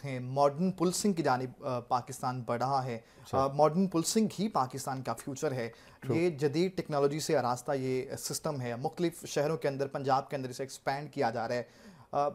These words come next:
Speaker 1: जदीद दुनिया की पुलिसिंग और इसको अगर आप कंपेयर करते हैं तो पाकिस्तान जदीद ममालिक के कितना करीब तरीन है?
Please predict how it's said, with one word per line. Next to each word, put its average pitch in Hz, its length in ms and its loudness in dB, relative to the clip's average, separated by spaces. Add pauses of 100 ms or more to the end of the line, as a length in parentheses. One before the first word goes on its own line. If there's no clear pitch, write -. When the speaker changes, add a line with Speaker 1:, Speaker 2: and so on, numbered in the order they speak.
(240)
Speaker 1:
जदीद 147 440 -2
दुनिया 185 320 0
की 208 100 -6
पुलिसिंग 190 460 -4 (100)
और 156 240 0
इसको - 200 2
अगर 170 160 6
आप 165 200 2
कंपेयर 170 440 6
करते 151 320 -2
हैं 123 260 -6 (200)
तो 165 60 -2
पाकिस्तान 180 640 0
जदीद 156 460 -2
ममालिक 147 360 0
के 175 120 0
कितना 196 480 -2
करीब 160 480 0
तरीन 147 320 0
है? 117 220 -8